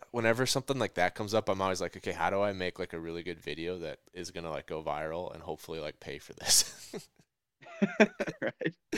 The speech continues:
Speaker 1: And I don't even have a channel,
Speaker 2: I,
Speaker 1: so it's like, uh, it'll take a while.
Speaker 2: I think if I ended up doing something like that, I would keep the,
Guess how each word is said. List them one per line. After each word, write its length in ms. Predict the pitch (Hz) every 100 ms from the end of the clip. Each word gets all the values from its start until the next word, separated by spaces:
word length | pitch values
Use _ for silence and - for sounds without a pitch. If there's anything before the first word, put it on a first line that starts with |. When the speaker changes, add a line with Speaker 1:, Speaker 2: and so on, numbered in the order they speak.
| 277 269 254 226 202 151
Speaker 1:
And 140 | 131 139
I 140 | 139
don't 180 | 147 151
even 140 | 139
have 100 | 127
a 40 | 98
channel, 280 | 107 92 113
Speaker 2:
I, 80 |
Speaker 1:
so 120 | 123 90
it's 180 | -
like, 160 | 85 80
uh, 180 | 87 82
it'll 100 | 73
take 180 | - -
a 40 |
while. 60 | -
Speaker 2:
I 80 | 135
think 280 | 147 165 165
if 160 | 147 131
I 120 | 123
ended 180 | 117 110
up 140 | -
doing 240 | 113 110
something 400 | 107 - 107 104
like 220 | 107 98 -
that, 320 | 98 104 -
I 100 | 101
would 200 | 98 90
keep 320 | - 110 107
the, 340 | - 98 92